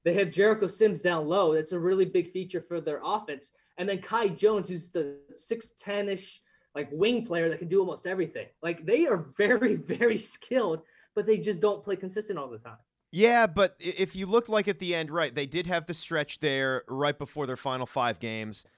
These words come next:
Speaker 2: They, and, and look, they lost to Baylor, right? They lost on the road at Oklahoma State. They lost to Oklahoma by one point.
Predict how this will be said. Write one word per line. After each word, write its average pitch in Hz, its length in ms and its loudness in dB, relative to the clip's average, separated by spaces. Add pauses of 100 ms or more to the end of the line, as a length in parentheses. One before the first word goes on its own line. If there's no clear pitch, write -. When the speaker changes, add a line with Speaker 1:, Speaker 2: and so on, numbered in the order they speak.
(120)
Speaker 2:
They, 110 400 -6 (360)
and, 165 160 -6
and 175 140 -4
look, 175 200 2
they 143 100 0
lost 147 280 0
to 123 80 -6
Baylor, 98 420 -2
right? 107 320 -2
They 123 120 -4
lost 131 340 -2
on 151 180 -2
the 147 80 -2
road 131 400 2
at 123 100 -4
Oklahoma 113 520 -4
State. 107 400 -6 (240)
They 123 100 -4
lost 143 280 -2
to 135 60 -6
Oklahoma 127 540 -2
by 117 160 -2
one 123 500 0
point. 123 460 -8